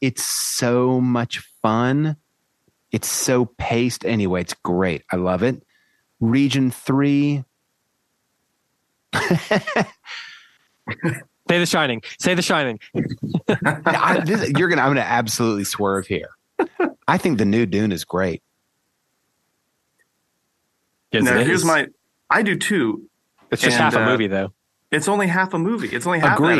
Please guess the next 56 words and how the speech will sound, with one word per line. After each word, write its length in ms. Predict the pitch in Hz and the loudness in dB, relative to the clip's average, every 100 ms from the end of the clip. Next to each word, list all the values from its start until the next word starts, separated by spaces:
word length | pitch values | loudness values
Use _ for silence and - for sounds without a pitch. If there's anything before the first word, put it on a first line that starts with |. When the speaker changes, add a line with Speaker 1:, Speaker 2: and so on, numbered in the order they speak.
| 87 | 0
Speaker 3:
adaptation. 520 | 117 123 - - 196 | -4 -6 -6 -4 -2
<laughs> 260 | 214 175 160 | -2 -2 0
Speaker 1:
But, 120 | 135 | 0
Speaker 2:
Yeah. 120 | 117 | 2
Speaker 1:
I 80 | 165 | 2
mean, 140 | 165 151 | 0 0
couldn't 240 | 185 180 | 0 2
you 80 | 165 | 2
say 100 | 160 | 0
the 80 | 143 | 0
same 220 | 151 147 | 0 0
thing 100 | 139 | 0
about 300 | 123 117 - _ - | 0 0 -4 _ -4
The 80 | |
Godfather? 580 | 107 110 127 131 185 202 _ _ _ _ _ 110 | 0 2 2 2 2 -2 _ _ _ _ _ -2
Speaker 3:
Yeah, 300 | 110 104 104 | 0 2 0
fair 180 | 107 | 0
Speaker 2:
Fair, 120 | 101 147 | 2 2
Speaker 3:
enough. 80 | - - | 0 -4
Yeah. 140 | 95 | 0
Speaker 2:
fair. 280 | 107 101 - _ - | 0 0 -4 _ -2
Speaker 3:
Yeah, 240 | 95 - - - | 0 0 -4 -6
yeah. 220 | - - - _ | -2 -2 -4 _
Speaker 2:
And 100 | 143 | 0
also, 300 | 147 147 127 - _ _ _ _ _ _ | 0 0 -4 -6 _ _ _ _ _ _
technically, 400 | - 131 127 - | -2 -2 -2 0
The 100 | 113 | 0
Lord 180 | 107 120 | 2 0
of 40 | |
the 80 | 113 | 2
Rings, 240 | 120 156 98 | 0 -2 -4
if 100 | 107 | -2
you 80 | 101 | -2
want 120 | 107 | 0
Fellowship 300 | 117 110 - | 0 0 -2
of 60 | 101 | 2
the 60 | |
Speaker 1:
Right, 120 | 175 | 2
Speaker 2:
Ring, 80 | 151 | 2
Speaker 1:
yeah. 360 | 101 - - 392 | 2 4 4 4
Speaker 2:
you 40 | 294 | 2
wanna 120 | - | 2
Speaker 3:
Ah, 20 | |
yeah, 40 | |
Speaker 2:
publish 240 | - - 117 | 2 2 2
that 40 | 226 | 2
Speaker 3:
yeah, 140 | 120 | 2
Speaker 2:
the 40 | 120 | 0
way 120 | 123 | 0
Tolkien 260 | 127 120 | 2 2
Speaker 3:
yeah. 60 | 120 | 2
Speaker 2:
wanted 260 | 107 135 110 | 2 0 -2
it 80 | |
published. 460 | 87 95 101 - - - | -4 -4 -4 -6 -10 -4
Speaker 1:
Yeah. 220 | 117 110 | -2 0
Speaker 3:
Yeah, 200 | 113 185 | 0 -4